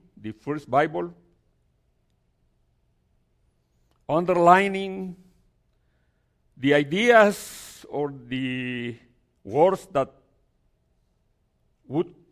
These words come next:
caught my attention till I finish.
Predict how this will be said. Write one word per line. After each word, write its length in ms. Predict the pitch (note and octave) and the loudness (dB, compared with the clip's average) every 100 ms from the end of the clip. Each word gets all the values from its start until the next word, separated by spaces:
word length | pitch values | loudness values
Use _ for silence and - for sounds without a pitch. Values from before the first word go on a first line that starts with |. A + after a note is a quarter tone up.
| _ _ _ | _ _ _
caught 240 | - F3 - | -8 -8 -6
my 120 | B2+ | -6
attention 600 | B2 - F3+ G#3+ G3 G3+ _ _ _ _ _ _ _ _ _ _ _ _ _ _ _ _ _ _ _ _ _ | -6 -4 -4 -4 -12 -18 _ _ _ _ _ _ _ _ _ _ _ _ _ _ _ _ _ _ _ _ _
till 160 | D3+ C3 | -2 0
I 100 | D3+ | 0
finish. 640 | - - C#3 A#2+ - - | -4 -8 -6 -6 -10 -20